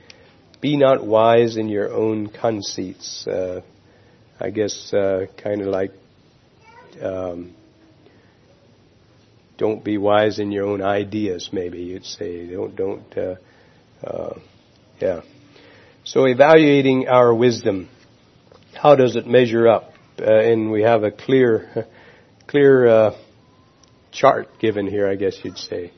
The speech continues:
You know, on the one hand, if it's worldly wisdom, this is the f-, uh, uh, fruit you might expect. If it's heavenly wisdom, godly wisdom, then here's the fruit you might expect.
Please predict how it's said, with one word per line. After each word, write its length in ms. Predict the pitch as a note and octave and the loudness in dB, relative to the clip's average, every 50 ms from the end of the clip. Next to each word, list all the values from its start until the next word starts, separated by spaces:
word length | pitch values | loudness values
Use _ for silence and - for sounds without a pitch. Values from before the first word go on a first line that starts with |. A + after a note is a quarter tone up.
| _ _ - | _ _ -10
You 60 | G2 G2 | -6 -4
know, 120 | G2 G2 | -4 -4
on 80 | F#2+ F#2+ | -4 -4
the 80 | F#2+ | -4
one 200 | G2+ A#2+ A#2+ B2 | -2 -2 -2 -2
hand, 400 | A#2+ B2+ B2+ B2+ C3 C3 B2+ - - - _ _ _ _ _ - - | 0 2 2 2 2 2 -2 -8 -16 -20 _ _ _ _ _ -12 -12
if 100 | G#2 G2+ | -10 -10
it's 240 | F#2+ - - - | -10 -12 -14 -20
worldly 460 | - G#2+ F#2+ G#2 B2 C3 C3 B2+ C3 A#2+ | -14 -8 -2 2 2 2 4 2 2 2
wisdom, 600 | B2 C3 B2+ A#2+ A#2+ B2+ B2+ B2+ B2 A#2+ - - | 4 2 2 2 0 -2 -2 -2 -4 -10 -12 -10
this 200 | - A2+ A2 - | -8 -8 -8 -8
is 140 | A#2 A2 G#2+ | -10 -10 -8
the 140 | A2 G#2+ G#2 | -6 -6 -6
f-, 200 | - - - - | -8 -10 -10 -6
uh, 40 | A#2 | -4
uh, 640 | G#2 G2+ G2 G2 G2 - G2+ G#2+ G#2 G2+ G2 G2 F#2+ - - - | -2 0 0 -2 -2 -4 -4 -6 -4 -4 -4 -4 -6 -8 -6 -4
fruit 200 | B2+ C3 C3 - | -4 -4 -4 -4
you 60 | A2+ | -2
might 220 | A2+ A#2 A#2 A2 | 2 2 2 2
expect. 500 | A2 G#2+ - - - - A#2+ A#2 A#2 A#2 - _ _ _ _ _ _ _ _ _ | 0 -2 -8 -10 -4 0 0 0 0 0 -6 _ _ _ _ _ _ _ _ _
If 140 | - G2 G2 | -6 -6 -6
it's 160 | G2+ F2+ - | -6 -10 -6
heavenly 380 | - - B2+ B2+ C3+ B2+ B2 B2 | -2 0 0 2 2 2 2 2
wisdom, 480 | B2 B2 B2 A#2+ A#2+ B2 A#2+ A#2 A#2 A#2 _ _ - - | 2 2 0 0 0 -2 -2 -2 -4 -8 _ _ -4 0
godly 300 | A2+ A2+ B2 A#2+ A#2+ A#2 | 2 2 2 2 0 0
wisdom, 480 | A2+ A#2 A#2 A2 - - G#2+ G#2+ G#2+ - _ _ _ _ _ _ _ - | 0 0 -2 -2 -4 -6 -6 -6 -6 -10 _ _ _ _ _ _ _ -8
then 280 | - G2+ G#2 G#2 F#2+ - - - _ | -4 -4 -4 -4 -6 -10 -14 -20 _
here's 300 | - - C#3 C3+ A#2 - | 2 4 4 4 4 0
the 60 | A2 G2+ | -6 -10
fruit 260 | - - G#2 G2 F#2+ | -8 -8 -10 -8 -8
you 80 | G2 F#2 | -8 -6
might 180 | F#2+ F#2 F#2 | -6 -6 -6
expect. 480 | F2+ F2 - - - - - F#2 - | -8 -10 -16 -16 -12 -10 -10 -10 -10